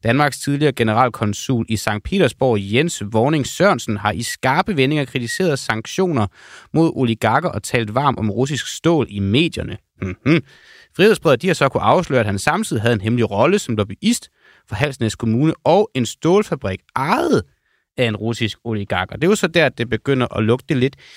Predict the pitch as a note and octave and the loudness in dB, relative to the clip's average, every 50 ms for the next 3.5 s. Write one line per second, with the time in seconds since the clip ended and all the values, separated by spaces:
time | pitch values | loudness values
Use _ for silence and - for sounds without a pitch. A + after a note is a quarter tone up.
0 | - - _ - F3+ E3 - F3+ F3+ G3 A3+ A3 E3+ D3 D3 D#3 - - D3+ - | -20 -10 _ -4 -4 -2 0 0 0 2 2 2 2 2 2 0 0 -4 -4 -2
1 | D3+ D3+ C#3+ C3 B2 B2+ B2 - - C#3+ C3 - - D3+ D3+ C#3+ C3 D3 D3 C#3 | 0 2 2 4 2 2 0 -2 -2 -2 -2 -2 0 0 0 0 0 -2 -4 -2
2 | - C#3+ B2+ C3 C#3+ - - D3 C3 A#2+ C3+ B2 - D3+ D#3 D#3 C#3 - - C3+ | -2 -2 -2 -2 -2 0 0 0 0 0 -2 -2 0 0 0 0 -2 -2 0 0
3 | C3 A#2 G#2+ B2 A#2 A#2+ C3+ E3+ G#3 G#3 | 0 2 0 0 0 0 2 2 0 -2